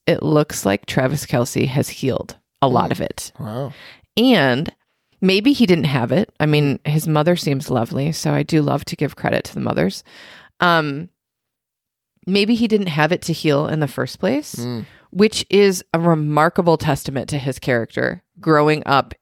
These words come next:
Speaker 1: and through a whole lifetime of playing sports.
Speaker 2: Right. I, I would say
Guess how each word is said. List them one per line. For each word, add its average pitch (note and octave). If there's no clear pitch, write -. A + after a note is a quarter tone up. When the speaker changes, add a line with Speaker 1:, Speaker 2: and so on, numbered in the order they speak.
Speaker 1:
and D3+
through C3+
a D3
whole E3
lifetime B2
of C#3+
playing B2
sports. -
Speaker 2:
Right. B2+
I, G#3+
I D#3+
would C#3
say G2